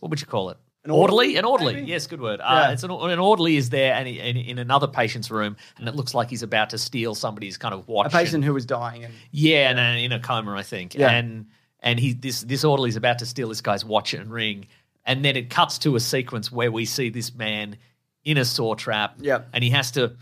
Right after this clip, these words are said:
Speaker 1: he has to break all, he has to turn a dial to break all the fingers on his other hand.
Speaker 2: Yep.
Speaker 1: And if he does that, he's free, but he doesn't do it in time. So the
Speaker 2: He break, you can turn it,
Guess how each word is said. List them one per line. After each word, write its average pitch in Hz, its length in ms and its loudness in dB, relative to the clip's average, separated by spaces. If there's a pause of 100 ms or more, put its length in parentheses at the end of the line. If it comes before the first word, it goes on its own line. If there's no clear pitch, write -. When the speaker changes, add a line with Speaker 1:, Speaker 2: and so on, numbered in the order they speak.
(240)
Speaker 1:
he 160 80 0
has 156 140 2
to 165 100 0
break 160 400 2
all, 151 260 2
he 170 80 -4
has 185 140 2
to 156 100 0
turn 208 300 0
a 202 40 -2
dial 139 440 4
to 127 120 -6
break 143 320 -2
all 135 140 -4
the 123 80 -4
fingers 123 340 -6
on 120 120 0
his 113 160 -4
other 127 220 4
hand. 110 360 -4
Speaker 2:
Yep. 120 180 0 (120)
Speaker 1:
And 135 80 -2
if 135 80 -4
he 139 80 0
does 131 240 0
that, 127 160 2
he's 123 140 -6
free, 120 260 0
but 113 100 -6
he 120 80 -6
doesn't 123 260 -2
do 120 120 -6
it 107 60 -6
in 107 120 -6
time. 101 320 -4
So 104 260 -2
the 104 400 -6
Speaker 2:
He 156 120 0
break, 165 220 4
you 185 80 -4
can 165 120 0
turn 170 200 0
it, 151 80 -2